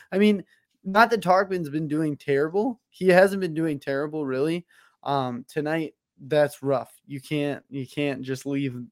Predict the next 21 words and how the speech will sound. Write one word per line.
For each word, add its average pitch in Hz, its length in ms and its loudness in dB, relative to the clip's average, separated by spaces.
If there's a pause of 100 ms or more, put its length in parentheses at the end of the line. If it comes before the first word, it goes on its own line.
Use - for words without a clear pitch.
(320)
uh, 92 60 -12 (160)
bases 160 400 -2
loaded 147 280 2
like 135 200 0
that. 127 260 -4
And 123 200 -8 (440)
that 196 120 8
was, 190 220 8
uh, 156 160 6
also 156 320 2
a 135 60 2
non-competitive 127 920 -4
at-bat 117 480 -6
as - 180 -16
well. - 260 -8
So - 400 -14 (140)
just - 260 -18
hate 113 160 -8
that - 240 -10
as - 140 -14
well. - 280 -14